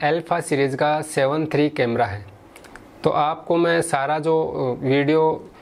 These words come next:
बेस्ट वीडियो सेटिंग्स है वो इसी कैमरे पे बताने वाला हूँ। अगर आपके पास भी ये कैमरा है तो आप मेरे साथ साथ सारी सेटिंग्स को समझ सकते हैं। तो पहले, सबसे पहले मैं अभी जो एनटीएससी और पाल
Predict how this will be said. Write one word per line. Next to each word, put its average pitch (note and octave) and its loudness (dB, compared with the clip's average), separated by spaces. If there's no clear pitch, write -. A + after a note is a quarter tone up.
बेस्ट D#3 0
वीडियो D3+ 2
सेटिंग्स D#3 0
है D#3 2
वो D3+ 2
इसी D3+ -2
कैमरे D3 0
पे D#3 0
बताने C#3+ -2
वाला D#3+ 0
हूँ। E3 -4
अगर D3+ 0
आपके C#3 -2
पास D#3+ -4
भी E3+ 0
ये E3 2
कैमरा D3+ 0
है D#3 -6
तो D3 2
आप C#3+ 0
मेरे C#3+ 0
साथ D3 -2
साथ D3+ -4
सारी C#3+ -2
सेटिंग्स C#3+ -2
को D#3 0
समझ D#3 -2
सकते E3 -4
हैं। E3+ -4
तो D#3 -2
पहले, F3 -2
सबसे F#3+ -4
पहले F#3+ 0
मैं F#3 0
अभी D#3+ 0
जो E3+ 0
एनटीएससी D#3+ 0
और D3+ 0
पाल E3+ 0